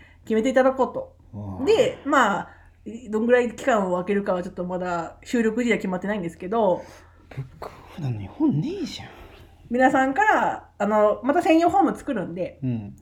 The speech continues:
Speaker 1: そこでどっちが可愛いか、どこが可愛いかとかこうコメントくれたら嬉しいので、
Speaker 2: うん。
Speaker 1: 「三周年おめでとう」のコメントでもいいし、ね。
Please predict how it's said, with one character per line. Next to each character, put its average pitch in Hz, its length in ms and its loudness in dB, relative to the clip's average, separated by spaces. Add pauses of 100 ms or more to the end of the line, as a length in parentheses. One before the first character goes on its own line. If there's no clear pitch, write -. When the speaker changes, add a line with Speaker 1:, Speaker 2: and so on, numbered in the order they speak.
(120)
Speaker 1:
そ 254 80 -2
こ - 120 4
で 320 220 2
ど 214 120 -2
っ 214 40 -6
ち 196 80 -6
が 180 80 -4
可 208 160 2
愛 269 120 4
い 269 40 0
か、 - 240 -2 (840)
ど 214 120 0
こ 240 80 0
が 247 120 2
可 254 120 4
愛 269 120 8
い 269 40 4
か 233 120 0
と 196 80 -6
か 185 100 -6
こ 175 140 -6
う 175 40 -8
コ 202 80 -6
メ 208 100 -2
ン 208 40 -2
ト 233 80 -6
く 247 60 -2
れ 247 80 4
た 190 80 4
ら 196 80 0
嬉 196 160 -6
し - 60 -4
い - 20 -6
の 165 120 -8
で、 175 380 -10
Speaker 2:
う 113 60 -8
ん。 104 340 -10 (500)
Speaker 1:
「三 220 160 -2
周 220 80 -2
年 196 80 2
お 185 60 -2
め 214 80 -2
で 226 80 0
と 277 140 6
う」 - 20 4
の 240 80 2
コ - 80 -4
メ 214 80 -2
ン 202 40 -2
ト 208 60 -4
で 196 60 -4
も 196 60 -6
い 202 80 -2
い 202 40 -2
し、 175 400 -8 (580)
ね。 254 300 -8